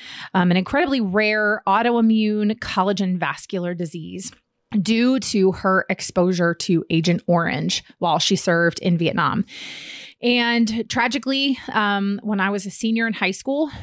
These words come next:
November of two thousand two, my mom passed away after an eight-year battle with this, this disease.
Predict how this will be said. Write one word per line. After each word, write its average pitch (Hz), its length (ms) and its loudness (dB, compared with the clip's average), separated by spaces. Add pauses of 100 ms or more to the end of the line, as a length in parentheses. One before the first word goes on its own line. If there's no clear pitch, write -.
November 202 840 0
of 190 480 -4 (140)
two 214 100 -4
thousand 185 320 0
two, 208 380 2 (520)
my 208 220 0
mom 202 300 4
passed 190 320 -4
away 254 360 -2 (140)
after 185 320 0
an 196 100 2
eight-year 185 380 0
battle 165 640 -2
with 190 380 0 (160)
this, 185 360 2 (200)
this 185 280 0
disease. 165 540 0